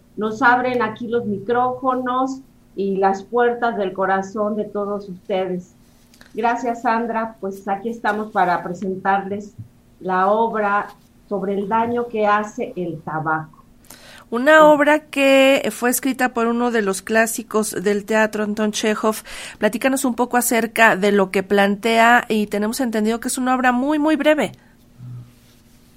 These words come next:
Speaker 1: Efectivamente, es un monólogo en un acto, eh,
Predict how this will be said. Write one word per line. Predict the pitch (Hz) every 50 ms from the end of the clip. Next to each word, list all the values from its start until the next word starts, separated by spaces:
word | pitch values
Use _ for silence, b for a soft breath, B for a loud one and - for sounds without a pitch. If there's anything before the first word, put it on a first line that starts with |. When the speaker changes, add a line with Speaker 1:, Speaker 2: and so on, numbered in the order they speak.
| -
Speaker 1:
Efectivamente, | - 247 262 269 269 320 311 - - 359 359 359 359 349 359 370 - - 370 339 339
es | 277 320 403 392 - -
un | 359 330 339 339 330 311 294 277 254 233 - - - _ _ -
monólogo | 220 233 240 247 254 262 262 269 277 302 320 339 339 294 277
en | 254 247 254
un | 262 262 262
acto, | 262 247 247 247 247 247 - - - 294 285 294 302 302 - 196
eh, | 196 196 196 190 185 185 180 180 180